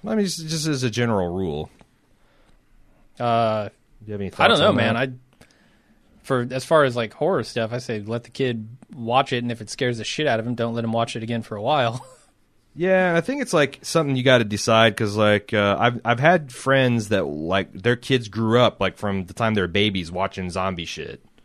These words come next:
Speaker 1: And
Speaker 2: Sure.
Speaker 1: so they're, like, four and five years old watching zombie shit. And it's kind of, for my taste, a little off-putting, but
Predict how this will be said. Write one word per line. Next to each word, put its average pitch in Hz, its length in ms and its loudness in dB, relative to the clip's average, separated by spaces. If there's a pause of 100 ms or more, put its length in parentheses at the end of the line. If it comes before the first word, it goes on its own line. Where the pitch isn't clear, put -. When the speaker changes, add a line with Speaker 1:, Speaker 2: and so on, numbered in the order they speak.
(640)
Speaker 1:
And 107 340 0
Speaker 2:
Sure. 104 140 0
Speaker 1:
so 107 180 -4
they're, 107 140 0
like, 101 220 0
four 117 240 0
and 101 100 -2
five 107 220 2
years 98 200 -2
old 107 220 2
watching 92 400 -4
zombie 92 360 -6
shit. 69 420 -10 (340)
And 120 100 -2
it's 113 120 -4
kind 151 240 0
of, 110 240 -2 (160)
for - 340 -6
my 120 320 2
taste, 165 500 -2
a - 40 -12
little 117 240 0
off-putting, 170 760 -2
but 113 520 2